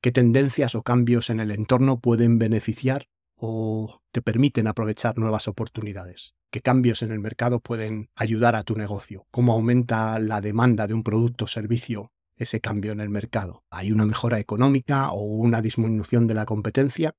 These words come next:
¿O incluso una crisis económica te favorece porque tu idea de servicio o producto va a ser más demandado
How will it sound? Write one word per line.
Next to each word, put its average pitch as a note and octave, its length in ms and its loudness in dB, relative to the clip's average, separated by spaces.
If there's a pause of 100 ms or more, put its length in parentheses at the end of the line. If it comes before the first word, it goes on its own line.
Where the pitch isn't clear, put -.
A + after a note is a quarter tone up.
(100)
¿O A2 180 0
incluso B2 520 2
una A#2 240 4
crisis B2 520 0
económica A#2+ 680 0
te A2 160 0
favorece A2 600 2
porque G#2+ 360 -6
tu - 140 -2
idea A2+ 260 0
de G#2+ 80 -2
servicio A2+ 480 2
o - 20 -2
producto A#2 400 2
va A2+ 80 2
a - 40 -4
ser A2+ 140 -2
más A2 220 0
demandado A2 640 2